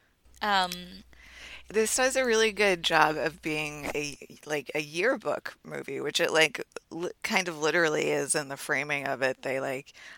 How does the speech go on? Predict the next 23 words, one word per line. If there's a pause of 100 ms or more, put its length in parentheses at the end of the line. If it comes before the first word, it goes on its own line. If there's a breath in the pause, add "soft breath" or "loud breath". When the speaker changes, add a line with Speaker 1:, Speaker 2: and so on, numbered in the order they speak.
Speaker 2:
all
the
main
characters,
they,
like,
show
their
yearbook
photo
and,
like, (640 soft breath)
their, (120)
like,
the
activities
they
were
involved
in
and
what
they're,